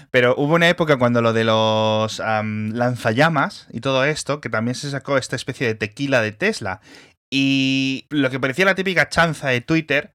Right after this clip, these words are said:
como que se la tomó un poco muy encima, porque claro, esto ahí lo, le pondrá un mail o un mensaje a sus, eh,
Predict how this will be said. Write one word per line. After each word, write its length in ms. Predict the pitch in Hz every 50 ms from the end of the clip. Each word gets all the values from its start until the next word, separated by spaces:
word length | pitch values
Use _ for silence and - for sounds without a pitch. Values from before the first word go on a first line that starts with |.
| _ _
como 200 | - 123 127 120
que 80 | 117 117
se 100 | - 135
la 120 | 117 110 -
tomó 180 | 123 123 143
un 100 | 165 170
poco 280 | 156 170 156 - 151 147
muy 160 | 147 147 143
encima, 400 | 135 131 127 - - 160 156 139
porque 220 | 123 113 104 110 104
claro, 200 | 117 110 101 95
esto 200 | 104 - - 113
ahí 100 | 110 113
lo, 100 | 113 110
le 460 | 104 101 57 65 101 101 98 98 92
pondrá 300 | 98 101 104 101 107 117
un 120 | 120 117 113
mail 380 | 120 131 131 131 127 120 117
o 100 | 113 113 113
un 300 | 117 120 117 120 120 113
mensaje 540 | 113 110 113 - 139 127 120 - 110 98
a 260 | 98 95 98 95 98 95
sus, 460 | - - 98 98 98 - - - 87
eh, 360 | 82 92 92 95 95 95 95